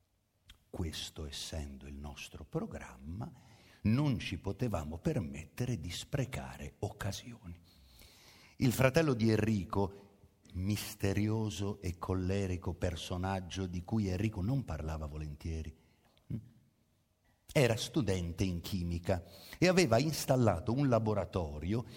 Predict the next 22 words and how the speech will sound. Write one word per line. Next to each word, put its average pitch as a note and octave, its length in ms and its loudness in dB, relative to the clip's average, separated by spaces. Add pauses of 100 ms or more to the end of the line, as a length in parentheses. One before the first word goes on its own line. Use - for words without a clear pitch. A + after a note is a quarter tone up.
(140)
in F3 180 4
fondo A2+ 340 2
a G#2+ 60 6
un A2 120 2
cortile, F#2 960 0
in B2 140 -2
un B2+ 200 -2
curioso A#2+ 720 2
vicolo G#2 500 0
stretto G2+ 540 -2
e G#2 40 0
storto F#2+ 600 -4
che F2+ 120 -4
si E2+ 240 -6 (240)
diparte G2 600 4
da F2+ 140 2
Piazza G2 320 0
della F#2+ 200 4
Crocetta A2 540 -2
e G#2+ 60 -2
spicca - 880 -4 (220)
nella F2+ 300 2